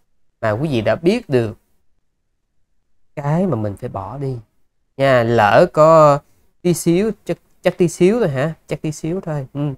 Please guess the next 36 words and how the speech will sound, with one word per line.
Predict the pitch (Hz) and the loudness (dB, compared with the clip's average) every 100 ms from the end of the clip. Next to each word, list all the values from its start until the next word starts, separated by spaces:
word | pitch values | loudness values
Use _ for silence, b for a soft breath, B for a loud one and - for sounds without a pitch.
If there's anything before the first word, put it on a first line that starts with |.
| b b _ _ | b b _ _
Nhiều | 139 131 123 113 | 0 4 4 2
thì | 117 113 107 107 | -2 -4 -4 -4
ráng | 104 120 151 190 | -4 -2 -2 -2
bỏ | 117 101 151 | -2 -2 -2
cho | - - | -6 -4
ít, | 226 247 | -4 -2
mà | - 220 | -6 -8
ít | - 196 - | -2 -2 -2
thì | 104 | -6
ráng | 127 160 | -6 -4
bỏ | 107 120 | -6 -6
cho | 131 | -6
hết. | 131 170 - b b b _ _ _ _ _ | 2 2 2 b b b _ _ _ _ _
Rồi | 110 110 | -8 -4
ganh | 139 131 | -2 -2
tị | 123 113 101 101 110 120 | -2 -2 0 -2 -2 0
nè, | 107 104 _ _ _ | -2 -6 _ _ _
bỏng | 101 104 165 | -6 -4 -6
sẻn | - 123 101 110 190 220 | -2 0 2 0 -2 -4
nè, | 117 - _ _ _ _ _ | -6 -10 _ _ _ _ _
rồi | 113 110 107 104 104 101 101 101 120 - _ _ - | -4 -2 -2 -4 -6 -6 -8 -8 -12 -16 _ _ -6
nhiều | 123 110 | -4 -2
dục, | 113 107 - - | -4 -8 -14 -8
đa | 135 131 | -8 -6
dục. | 113 - - - _ _ _ _ | -10 -12 -20 -20 _ _ _ _
Ừm, | 120 110 101 - - _ _ | -8 -8 -10 -12 -18 _ _
bớt | 139 175 - | -10 -10 -10
đi, | 147 127 _ _ _ _ _ _ _ | -14 -14 _ _ _ _ _ _ _
bớt. | 127 160 _ _ _ _ - | -14 -14 _ _ _ _ -4
Mình | 117 123 | -2 4
bớt | 160 226 | 4 4
càng | - 117 110 | 0 0 0
nhiều | 113 117 107 104 | -2 0 -2 -4
thì | 113 | -8
mình | 101 92 - _ | -10 -12 -16 _
càng | 117 117 131 143 160 | 0 4 4 2 -2